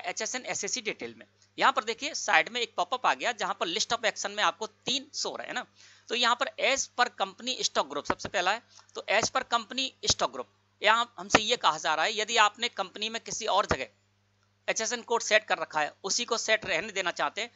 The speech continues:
तो आप इसको कर दीजिए। या आपने जो stock group, जैसे कि यहाँ पर हमने primary stock group डाला है, इसके under रखा है primary stock group के,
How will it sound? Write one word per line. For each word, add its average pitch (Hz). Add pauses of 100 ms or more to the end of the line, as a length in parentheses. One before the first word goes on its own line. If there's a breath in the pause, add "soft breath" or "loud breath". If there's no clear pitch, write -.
(140)
तो 190
आप 208
इसको 214
कर 151
दीजिए। 120 (260 loud breath)
या 214
आपने 220
जो 233
stock 202
group, 120
जैसे 160
कि 202
यहाँ 190
पर 190
हमने 196
primary 185
stock 196
group 175
डाला 120
है, 170 (300)
इसके -
under 147
रखा 165
है 202
primary 165
stock 170
group 151
के, 240